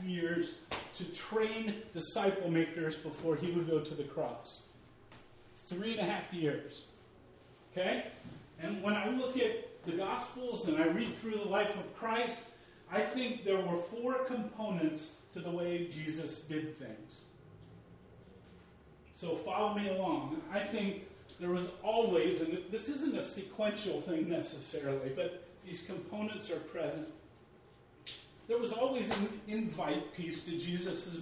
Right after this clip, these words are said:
method of making disciples. Come and see. What's the very thing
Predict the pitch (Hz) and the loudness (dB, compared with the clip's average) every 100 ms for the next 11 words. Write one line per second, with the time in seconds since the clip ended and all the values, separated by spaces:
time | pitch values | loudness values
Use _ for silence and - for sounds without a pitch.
0 | 156 165 - 156 - - - - 151 151 | 0 0 0 -2 -6 -8 -14 -4 -2 0
1 | 156 151 165 147 143 135 - 123 120 - | -2 -2 0 0 0 -4 -4 -4 -4 -8
2 | - - - - - - - - - - | -14 -14 -16 -18 -16 -16 -16 -18 -18 -10
3 | - 190 185 - 160 127 - - - - | 2 4 6 4 2 0 -2 -10 -16 -18
4 | - - - 202 214 208 170 147 165 233 | -18 -18 -10 -6 -4 0 0 2 4 6
5 | 269 233 - 240 226 220 | 6 2 -2 -6 -4 -2